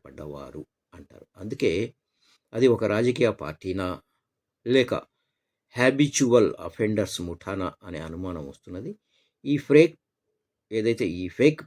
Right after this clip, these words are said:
ప్రచారం ఉందో, ప్రజలెవరూ నమ్మవద్దు. ఇలాంటి తప్పుడు ప్రచారాలు చేసే వారిపై చర్యలు తీసుకోవాల్సిందిగా పోలీసు వారిని కోరుతున్నాను అని మంత్రి లోకేష్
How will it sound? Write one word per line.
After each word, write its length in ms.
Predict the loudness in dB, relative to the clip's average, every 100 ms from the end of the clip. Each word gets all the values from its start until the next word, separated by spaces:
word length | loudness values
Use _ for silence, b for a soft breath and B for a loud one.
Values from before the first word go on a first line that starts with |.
| -10
ప్రచారం 400 | -2 2 4 2
ఉందో, 400 | -2 -4 -4 -4 _ _ _ _ _
ప్రజలెవరూ 520 | -2 4 4 4 0
నమ్మవద్దు. 640 | -4 -6 -8 -10 -12 -16 -14
ఇలాంటి 320 | -4 -2 -2 -6
తప్పుడు 340 | -14 -10 -8
ప్రచారాలు 720 | -4 -2 0 0 -2 -4 -10 _ _
చేసే 260 | -10 -8 -8
వారిపై 600 | -8 -8 -12 -14 -16 -16 _ _ _ _ _ _ _ _ _ _ _ _ _ -2
చర్యలు 380 | 4 4 4 0 -6 -14
తీసుకోవాల్సిందిగా 1040 | -12 -4 -2 -2 -4 -8 -10 -10 -10 -12 _ _ _
పోలీసు 500 | 4 6 6 4 -2
వారిని 460 | -4 -4 -6 -8 -12
కోరుతున్నాను 840 | -10 -12 -12 _ -20 -18 -18 -20 _ _ -10
అని 420 | -8 -8 -10 -14 _ _ _ _ _ _ _ _ _
మంత్రి 580 | 2 2 4 4 2 0 _ _ -6
లోకేష్ 640 | 2 2 2 -8 -8 -14